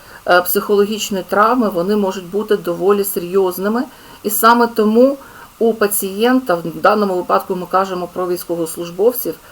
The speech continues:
має бути обов'язковий, дуже швидкий такий доступ до психолога, якщо у нього буде потреба в так-, такій допомозі. І тому ця, е, до-,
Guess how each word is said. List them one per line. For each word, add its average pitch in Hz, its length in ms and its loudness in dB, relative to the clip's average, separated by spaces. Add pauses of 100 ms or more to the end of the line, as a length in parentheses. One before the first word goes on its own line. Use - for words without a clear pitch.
(200)
має 233 340 4
бути 214 380 0
обов'язковий, 202 1040 4 (320)
дуже 208 300 2
швидкий 208 680 -6 (360)
такий 190 300 -2
доступ 196 560 2 (260)
до 214 280 6 (100)
психолога, 208 640 2
якщо 196 360 -2
у 202 60 0
нього 185 240 -4
буде 175 260 -2
потреба 175 500 -2
в 202 120 -6
так-, 180 140 -8 (180)
такій 170 240 -6
допомозі. 170 600 -6 (420)
І 175 40 -6
тому 202 260 -2
ця, 208 300 2
е, 196 220 6
до-, 202 160 4